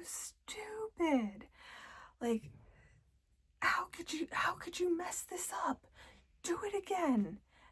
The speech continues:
And so he does the whole thing again, and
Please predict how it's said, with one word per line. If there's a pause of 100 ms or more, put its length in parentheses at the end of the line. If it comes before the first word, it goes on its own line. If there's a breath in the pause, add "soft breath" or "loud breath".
And
so
he
does (440)
the
whole
thing
again, (1080 soft breath)
and